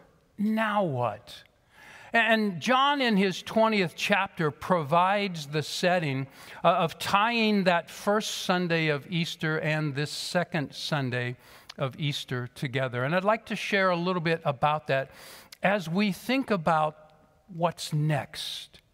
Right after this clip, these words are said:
after Easter. I, I have to admit, as we read through this scripture and,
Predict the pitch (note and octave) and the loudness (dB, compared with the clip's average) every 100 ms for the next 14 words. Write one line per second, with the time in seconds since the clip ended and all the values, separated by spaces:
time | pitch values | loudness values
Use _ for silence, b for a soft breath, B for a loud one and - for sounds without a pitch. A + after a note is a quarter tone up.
0 | _ _ - C3 - A#2+ C#3 B2+ - A2 | _ _ -4 -2 -4 -10 -6 -6 -8 -12
1 | G#2+ - _ _ b b b b b b | -12 -16 _ _ b b b b b b
2 | b b b b b b b b _ _ | b b b b b b b b _ _
3 | - - G#3+ G#3 _ - G#3+ A3 C#4+ - | -14 -8 -6 -8 _ -2 -2 0 -2 -2
4 | B3+ G#3+ F#3+ A3 G3 F3+ D3 - F3+ G#3 | -2 0 2 4 4 0 -2 -6 0 2
5 | G#3 F#3+ E3+ G#3 E3 - G#3+ F3 E3 - | 2 0 0 0 -2 -2 0 0 -2 -4
6 | - A3+ - F3+ D#3+ D3+ D3+ D3+ | -4 -4 -2 0 2 4 2 -2